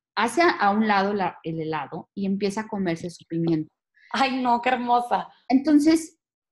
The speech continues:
Speaker 1: de verdad, no, no necesité decirle, "Ay, primero come y luego el helado". O sea,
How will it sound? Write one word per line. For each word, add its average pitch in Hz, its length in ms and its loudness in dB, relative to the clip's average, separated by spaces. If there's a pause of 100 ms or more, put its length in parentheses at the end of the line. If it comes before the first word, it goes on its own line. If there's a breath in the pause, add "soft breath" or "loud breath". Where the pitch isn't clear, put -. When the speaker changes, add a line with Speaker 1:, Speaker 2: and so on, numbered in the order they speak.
(120)
Speaker 1:
de 262 180 4
verdad, 262 260 4
no, 294 320 6
no 262 180 6
necesité 285 800 2
decirle, 214 480 2
"Ay, 220 240 2
primero 269 460 4
come 269 320 4
y 294 80 4
luego 240 240 4
el 226 80 4
helado". 180 480 -2
O 175 80 -8
sea, 156 280 -12